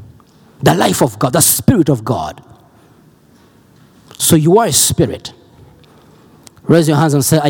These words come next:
am a spirit. I come from somewhere. I come from God.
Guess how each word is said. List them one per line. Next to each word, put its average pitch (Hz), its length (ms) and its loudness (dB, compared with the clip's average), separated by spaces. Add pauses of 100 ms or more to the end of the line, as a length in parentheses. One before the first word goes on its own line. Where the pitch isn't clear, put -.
am 139 100 0
a 120 60 0
spirit. - 600 -2 (1500)
I 143 140 0
come 165 220 2
from 139 180 -2
somewhere. 104 560 -2 (1080)
I 147 140 0
come 185 220 2
from 143 220 -2
God. 107 500 0